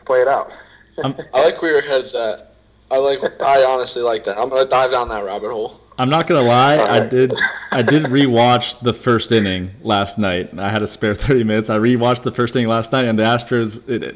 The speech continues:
Speaker 2: it was not a good inning for them hitting wise. I'll just say that it did not look like they were, that had knowledge of what Kershaw was throwing.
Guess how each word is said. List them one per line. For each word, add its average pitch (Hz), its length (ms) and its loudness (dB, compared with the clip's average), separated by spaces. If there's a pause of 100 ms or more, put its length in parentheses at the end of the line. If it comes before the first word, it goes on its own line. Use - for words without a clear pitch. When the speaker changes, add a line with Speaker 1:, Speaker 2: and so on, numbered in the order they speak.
(140)
Speaker 2:
it - 40 -8
was 117 160 -2
not 151 160 4
a - 20 0
good 139 200 2
inning 139 220 2
for 120 120 -4
them 120 360 0
hitting 117 280 0
wise. 87 440 -4 (100)
I'll 104 120 -4
just 98 200 -4
say 104 140 0
that 85 260 -4
it 98 100 -8
did 104 120 -4
not 104 200 0
look 101 180 -4
like 98 160 -4
they 92 440 -4 (560)
were, 92 520 -2 (140)
that 107 160 -4
had 107 160 0
knowledge 98 420 0
of 85 160 -6
what 95 160 -2
Kershaw 98 360 -4
was 82 120 -8
throwing. 90 300 -8